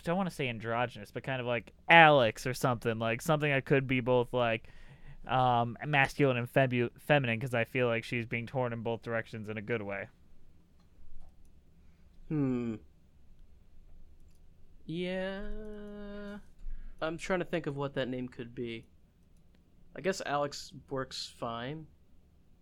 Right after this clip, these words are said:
Speaker 2: We could, we can use Alex. It's fine.
Speaker 1: Or even, like, uh, Chuck, like, one of those kind of names, like a girl called Chuck.
Speaker 2: Oh, yeah.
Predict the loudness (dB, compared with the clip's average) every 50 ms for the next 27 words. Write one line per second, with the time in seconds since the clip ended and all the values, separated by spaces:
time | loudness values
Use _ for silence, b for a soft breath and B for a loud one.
0 | -20 -20 -20 -20 -20 -20 -20 -20 -20 -20 -20 -20 -20 -20 -20 -20 -20 -20 -20 -20
1 | -10 -8 -4 -2 -2 -2 0 0 0 0 2 0 -2 -2 -4 -6 -8 -8 -10 -10
2 | -14 -14 -12 -12 -12 -10 -10 -10 -10 -12 -12 -18 b b b b b b b 8
3 | 8 8 8 6 6 6 6 6 6 6 2 2 0 0 0 0 -4 2 6 6
4 | 6 6 4 0 -14 -14 -4 0 4 4 6 4 4 0 -4 -6 0 4 6 8
5 | 8 6 6 6 6 6 6 4 2 0 0 0 0 0 2 2 2 2 0 -2
6 | -4 -2 -2 -2 -2 -2 0 2 2 2 2 2 0 0 0 0 -2 -4 -2 -2
7 | -2 -4 -6 -12 -14 -14 -16 -20 -20 -20 -20 -20 -20 -20 -20 -20 -20 -20 -20 -20
8 | -20 -20 -20 -20 -20 -20 -20 -20 -20 -20 -20 -20 -20 -20 -20 -20 -20 -20 -20 -20
9 | -20 -20 -20 -20 -20 -20 -20 -20 -16 -12 -10 -8 -6 -6 -6 -6 -6 -6 -8 -8